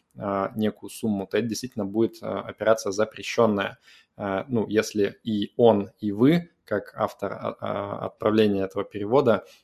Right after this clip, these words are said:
м, живёте в России большую часть года, да, точнее, на самом деле, если даже один из, э, участников этой операции,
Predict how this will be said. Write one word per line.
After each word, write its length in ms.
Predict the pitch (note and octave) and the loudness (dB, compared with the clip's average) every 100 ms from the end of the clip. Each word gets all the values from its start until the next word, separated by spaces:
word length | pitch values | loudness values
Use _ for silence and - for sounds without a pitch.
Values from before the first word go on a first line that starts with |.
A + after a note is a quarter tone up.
| _ | _
м, 220 | A2+ G2+ - | -10 -8 -8
живёте 640 | G2 G#2 A#2 A#2 G#2 G2 G2 _ _ | -6 6 6 6 2 0 -2 _ _
в 80 | A2 | 2
России 500 | A2+ - G#2 F#2+ - | 2 2 0 0 -4
большую 320 | G#2 G2+ - G2+ | -4 -4 -4 -6
часть 240 | F#2+ G2+ | -6 -4
года, 400 | A2 D#3 C3 - - _ G2+ | -2 2 2 -2 -12 _ 0
да, 140 | A2+ | 2
точнее, 360 | A2+ - A#2+ A2 | 2 -2 0 0
на 120 | G2 | 0
самом 280 | A2 G2+ G2+ | 0 0 0
деле, 300 | A2 G2 G2 | 0 0 -4
если 340 | G#2 A2 - G2 | -4 -4 -4 -2
даже 280 | G#2+ G2+ G#2 | 0 0 -2
один 340 | G#2 A#2 G#2+ | 0 2 2
из, 240 | F#2+ - A2+ | -2 -8 -10
э, 400 | G2 G2 G2 G#2+ | -8 -6 -6 -8
участников 580 | A2+ A2 G2 G2 - - | -2 -2 -2 -8 -14 -16
этой 180 | - F#2+ | -10 -10
операции, 600 | G2+ A#2 C#3 - G2 | 2 2 2 -4 -6